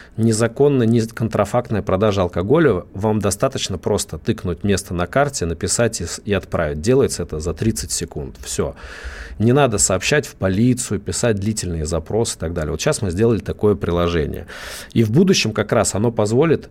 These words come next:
вообще видеть, какие регионы, где полиция и органы Роспотребнадзора, там, и всякие другие прочие органы работают лучше, а где они вообще не работают, собственно говоря.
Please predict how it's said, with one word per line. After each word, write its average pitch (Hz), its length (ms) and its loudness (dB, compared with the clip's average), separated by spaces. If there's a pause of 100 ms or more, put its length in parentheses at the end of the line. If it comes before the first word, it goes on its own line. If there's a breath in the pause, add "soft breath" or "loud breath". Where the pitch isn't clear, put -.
(160)
вообще 113 340 0
видеть, 101 380 0
какие 110 420 0
регионы, 92 640 2
где 101 260 2
полиция 101 760 -2
и 92 120 0
органы 98 460 2
Роспотребнадзора, 92 880 -2
там, 80 220 -6
и - 20 -6
всякие 82 640 -6
другие 87 420 -4
прочие 87 480 -2
органы 80 400 -4
работают 95 560 -2
лучше, 202 280 2
а - 20 0
где 104 140 2
они 123 120 4
вообще 110 380 2
не 82 100 -2
работают, 78 500 -4
собственно 82 360 -10
говоря. 80 380 -6